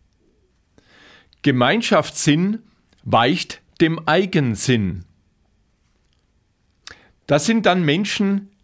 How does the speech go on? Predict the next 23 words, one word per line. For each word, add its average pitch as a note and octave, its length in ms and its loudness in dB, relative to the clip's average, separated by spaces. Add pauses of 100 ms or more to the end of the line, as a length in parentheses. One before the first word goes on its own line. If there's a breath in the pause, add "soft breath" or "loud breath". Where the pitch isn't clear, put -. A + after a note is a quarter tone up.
(200)
die D3 60 4
lieber D#3+ 340 2
Briefe G#3 480 -2
schreiben, D3+ 680 -2 (260 loud breath)
als C#3+ 320 -2
Worte C#3+ 340 0
wechseln. G2 600 -4 (880)
Menschen, G3 640 0 (400 soft breath)
die D#3 120 2
nur E3 200 4
mit A3 180 -2
sich G3+ 220 -2
selbst F3+ 320 0
beschäftigt E3+ 580 -2
sind F3+ 440 -2 (420 soft breath)
und D3+ 240 0
nicht D3+ 300 -2
mehr C#3 240 0
über C#3+ 180 -2
den A2+ 260 -2
Tellerrand C#3 540 0
hinwegsehen A#2 720 -2
können. E2 480 -6